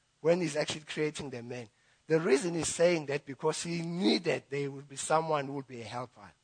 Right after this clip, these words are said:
in your life. You need a helper. Not in marriage,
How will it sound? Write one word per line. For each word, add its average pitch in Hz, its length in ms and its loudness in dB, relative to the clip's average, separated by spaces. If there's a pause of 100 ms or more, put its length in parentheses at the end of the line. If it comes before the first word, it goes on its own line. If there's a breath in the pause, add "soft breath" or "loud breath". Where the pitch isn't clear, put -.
in 123 100 -14
your 107 140 -18
life. 92 240 -12 (1500)
You 170 100 -2
need 226 220 0
a 147 60 4
helper. 139 480 0 (1700)
Not 208 380 4
in 170 200 0
marriage, 170 480 8